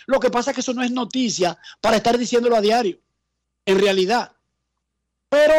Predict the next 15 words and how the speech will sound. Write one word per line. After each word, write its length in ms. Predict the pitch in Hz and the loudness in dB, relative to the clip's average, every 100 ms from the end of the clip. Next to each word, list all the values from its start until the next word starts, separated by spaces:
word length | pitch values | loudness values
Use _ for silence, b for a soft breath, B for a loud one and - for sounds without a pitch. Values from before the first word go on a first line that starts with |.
| 311 | 4
ocurre, 420 | 302 330 392 247 208 | 2 2 2 2 0
Dionisio. 480 | 202 190 170 - - _ _ _ _ _ _ _ | 0 -2 -4 -10 -20 _ _ _ _ _ _ _
Ocurre. 680 | - 156 - 254 339 196 - _ _ _ _ _ - | -16 -14 -6 0 0 0 -6 _ _ _ _ _ -6
Estos 460 | 190 220 247 247 | -4 -2 -2 -4
tipos, 760 | 285 330 330 330 311 240 - - b b | 0 -2 2 2 2 0 -6 -16 b b
lo 160 | 220 | 0
que 80 | 240 | 2
son 200 | 247 359 | 2 2
los 180 | 370 - | 2 0
tickets 360 | 320 320 285 196 | -4 -2 -4 -2
de 100 | 240 | -2
avión 360 | 202 226 214 | 0 0 0
y 60 | 202 | 0
los 160 | 202 202 | -2 -2
hoteles, 560 | - 208 180 165 151 | -4 -2 -2 -4 -10